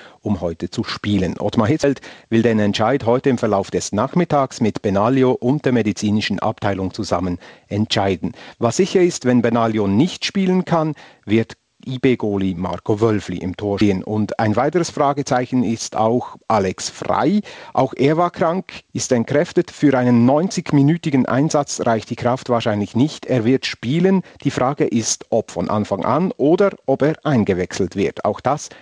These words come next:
entscheidet der Trainer heute Nachmittag.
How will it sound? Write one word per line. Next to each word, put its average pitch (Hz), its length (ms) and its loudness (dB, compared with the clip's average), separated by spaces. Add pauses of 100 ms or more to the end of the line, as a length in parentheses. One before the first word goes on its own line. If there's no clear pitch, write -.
(100)
entscheidet 101 460 -2
der 104 100 0
Trainer 87 400 -6 (120)
heute 101 260 -4
Nachmittag. - 640 -10